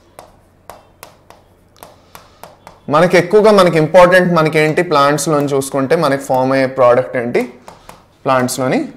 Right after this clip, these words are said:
glucose. glucose ఏదైతే ఉందో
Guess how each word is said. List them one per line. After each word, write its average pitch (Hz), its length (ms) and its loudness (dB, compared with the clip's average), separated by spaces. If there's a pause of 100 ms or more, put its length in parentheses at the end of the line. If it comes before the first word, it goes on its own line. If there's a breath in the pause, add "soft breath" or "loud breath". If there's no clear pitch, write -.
(120)
glucose. 123 680 -2 (3500 soft breath)
glucose 143 400 0
ఏదైతే 127 320 0
ఉందో 151 280 0